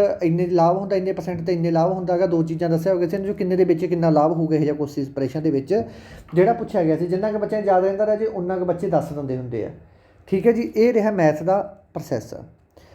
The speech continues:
ਜੇਕਰ ਰੀਜ਼ਨਿੰਗ ਦੀ ਗੱਲ ਕਰੀਏ ਸੋਹਣਿਓ, ਰੀਜ਼ਨਿੰਗ ਦੇ ਵਿੱਚ ਜਿਹੜੀ ਮੈਂ ਸਿਟਿੰਗ ਅਰੇਂਜਮੈਂਟ ਤੇ ਦੋ ਲੈਕਚਰ ਲਾਇਆ ਨਾ, ਉਹੀ ਤੁਹਾਡੇ ਵਾਸਤੇ ਸਿਰਾ ਹੈਗੇ। ਉਹ 'ਚ ਇਕੱਲੀ ਇੱਕ ਮੇਰਾ, ਦੇਖੋ, ਮੈਂ ਵਾਰੀ-ਵਾਰੀ ਕਹਿਣਾ ਹੁੰਦਾ ਕਿ ਮੈਂ ਕੁਆਂਟੀਟੀ ਦੇ ਵਿੱਚ ਯਕੀਨ ਨਹੀਂ ਰੱਖਦਾ, ਮੈਂ ਕੁਆਲਿਟੀ ਦੇ ਵਿੱਚ ਯਕੀਨ ਰੱਖਦਾ।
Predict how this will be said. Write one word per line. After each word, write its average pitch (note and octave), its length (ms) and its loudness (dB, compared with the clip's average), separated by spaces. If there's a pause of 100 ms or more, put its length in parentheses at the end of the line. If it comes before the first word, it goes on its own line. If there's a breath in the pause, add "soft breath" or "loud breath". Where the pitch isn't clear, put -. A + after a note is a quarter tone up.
(400 soft breath)
ਜੇਕਰ F#3+ 300 6
ਰੀਜ਼ਨਿੰਗ A#3 400 0
ਦੀ A#3 120 -2
ਗੱਲ A3+ 160 6
ਕਰੀਏ A3 320 -2
ਸੋਹਣਿਓ, A3+ 380 -4 (1400)
ਰੀਜ਼ਨਿੰਗ F#3+ 400 4
ਦੇ A#3 80 2
ਵਿੱਚ G#3+ 120 0
ਜਿਹੜੀ G#3 200 -2
ਮੈਂ C4 100 0
ਸਿਟਿੰਗ G#3 300 0
ਅਰੇਂਜਮੈਂਟ G#3 360 2
ਤੇ G#3+ 60 -6
ਦੋ G3 200 2
ਲੈਕਚਰ G3+ 320 0
ਲਾਇਆ G3 260 4
ਨਾ, A3+ 300 -4
ਉਹੀ G#3+ 220 -2
ਤੁਹਾਡੇ B3 260 -2
ਵਾਸਤੇ F#3+ 280 -2
ਸਿਰਾ D3+ 260 2
ਹੈਗੇ। C#3 300 0 (440 soft breath)
ਉਹ A#3 140 2
'ਚ B3 60 -4
ਇਕੱਲੀ B3 320 0
ਇੱਕ A#3 120 -2
ਮੇਰਾ, G#3+ 240 0
ਦੇਖੋ, A#3 200 -2
ਮੈਂ C4 140 0
ਵਾਰੀ-ਵਾਰੀ G3 400 2
ਕਹਿਣਾ G3 200 -4
ਹੁੰਦਾ A3+ 140 -4
ਕਿ B3 120 -4
ਮੈਂ G#3 160 -2
ਕੁਆਂਟੀਟੀ F#3+ 640 -4
ਦੇ G3 140 2
ਵਿੱਚ F#3 200 0
ਯਕੀਨ E3+ 360 -2
ਨਹੀਂ E3+ 180 2
ਰੱਖਦਾ, F#3+ 200 2
ਮੈਂ G3 100 -4
ਕੁਆਲਿਟੀ E3 480 4
ਦੇ D#3+ 80 4
ਵਿੱਚ D3+ 160 -2
ਯਕੀਨ C#3 300 -8
ਰੱਖਦਾ। D3+ 340 -4